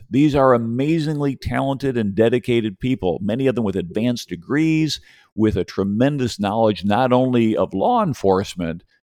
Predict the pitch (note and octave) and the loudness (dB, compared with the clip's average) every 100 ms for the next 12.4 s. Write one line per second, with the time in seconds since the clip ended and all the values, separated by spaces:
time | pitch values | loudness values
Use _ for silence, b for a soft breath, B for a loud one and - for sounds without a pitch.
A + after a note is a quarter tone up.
0 | - G#2 A#2+ A#2+ G#2 A#2+ E3+ C#3+ G2 F2+ | -8 0 4 4 2 0 2 2 0 -4
1 | C#2+ - _ _ - F3+ E3+ E3+ D#3 D3 | -8 -10 _ _ -2 0 0 -2 -2 -2
2 | A#2 _ _ A3 F4 - B2+ - - - | -6 _ _ -4 -4 -4 -6 -6 -8 -10
3 | - _ _ _ _ _ _ _ B2+ B2+ | -12 _ _ _ _ _ _ _ 0 2
4 | B2 E3+ G3+ - _ - A#2 - - D3 | 0 0 0 -6 _ -8 -8 -6 -6 -2
5 | D3 C#3+ C3+ A#2+ G#2+ A2+ A#2 - - - | -2 -2 -2 -4 -2 0 0 -2 -12 -12
6 | - B2+ D#3 C#3+ E3+ F#3 - E3 D#3+ - | -8 -4 -4 -2 -2 -2 -6 -8 -8 -6
7 | D#3 D#3 C3+ C#3 C#3 C3+ A#2+ G#2+ - B2+ | -6 -4 -2 2 2 0 0 -2 -2 -4
8 | B2 G#2 G2 F#2 B2+ C#3 A#2 G2+ A#2+ A#2+ | -2 0 0 0 2 2 2 0 0 0
9 | A2+ G#2+ A2+ - G2+ - C#3 D3 G2+ F2 | 0 -4 -4 -4 -4 2 6 8 6 4
10 | F#2 G2 G2 F#2+ G#2 G2+ G2 A2 A2 A#2 | 0 -2 0 0 2 2 4 0 2 0
11 | G2 F#2 E2 - F#2+ F#2+ E2+ - - G2+ | 0 0 -2 -2 -2 -2 -4 -6 -6 -2
12 | G#2 B2+ B2+ A#2+ | 2 4 4 2